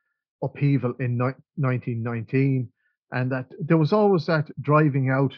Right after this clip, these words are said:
the, the kind of red Protestants, the Lundy. They were suppressed as much as the, uh, and you talk about this in the book,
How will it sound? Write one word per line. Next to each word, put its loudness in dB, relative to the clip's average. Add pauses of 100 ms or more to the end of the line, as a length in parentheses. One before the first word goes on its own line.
(140)
the, 0
the -4
kind -2
of -6
red 2 (120)
Protestants, -4
the 4
Lundy. 4 (600)
They 2
were 2
suppressed -6
as -6
much 2 (800)
as -4
the, 0
uh, -2
and 0
you 2
talk -2
about -6
this -6
in -10
the -10
book, -2